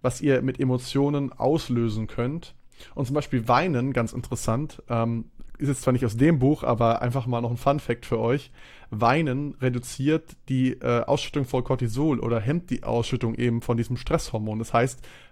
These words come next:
Weinen reduziert aktiv euren körperlichen Stress. Das heißt, wenn ihr das nächste Mal irgendwie das Gefühl habt zu weinen,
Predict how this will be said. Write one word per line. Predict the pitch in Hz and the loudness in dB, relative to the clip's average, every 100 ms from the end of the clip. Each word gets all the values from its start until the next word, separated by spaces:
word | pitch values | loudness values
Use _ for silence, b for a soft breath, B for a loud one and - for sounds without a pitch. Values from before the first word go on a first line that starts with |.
| B | B
Weinen | 123 113 120 147 147 | 2 4 4 2 2
reduziert | 123 123 - 135 - - | 2 0 2 0 0 0
aktiv | 127 - 156 151 - - - - | -2 0 -2 -2 -4 -16 -18 2
euren | 127 127 127 | 4 4 2
körperlichen | 139 135 135 127 123 | 2 2 2 0 -6
Stress. | 120 - 135 139 - - B B B - | -8 -4 -2 -2 -4 -14 B B B -8
Das | - | 2
heißt, | 127 127 | 2 2
wenn | 127 | 0
ihr | 135 | 2
das | 127 | 2
nächste | 147 131 139 | 0 0 0
Mal | 127 143 | 0 2
irgendwie | 143 | 0
das | 127 - | 0 -2
Gefühl | 120 - 135 | -4 0 0
habt | - | 0
zu | 123 | 2
weinen, | 120 135 131 123 127 | 4 6 4 0 -4